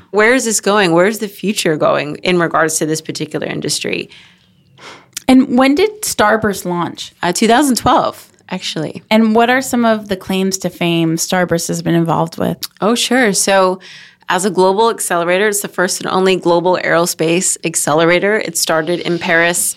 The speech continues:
Speaker 1: as a consulting firm and has since grown, really seeing the need within the aerospace industry, which we think of industry primes like Boeing and Airbus, right? And they're not particularly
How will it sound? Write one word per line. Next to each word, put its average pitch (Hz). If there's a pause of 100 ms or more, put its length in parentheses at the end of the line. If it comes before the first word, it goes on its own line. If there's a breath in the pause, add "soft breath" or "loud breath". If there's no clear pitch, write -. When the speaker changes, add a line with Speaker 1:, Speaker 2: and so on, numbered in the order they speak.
Speaker 1:
as 156
a 151
consulting 156
firm 165 (320 loud breath)
and 165
has 170
since 170
grown, 160
really 170
seeing 180
the 165
need 156 (260 loud breath)
within 180
the -
aerospace 165
industry, 202
which 156
we 160
think 156
of 151
industry 151
primes 147
like - (160)
Boeing 170 (420 loud breath)
and 135
Airbus, 165
right? 160
And 160
they're 160
not 185
particularly 170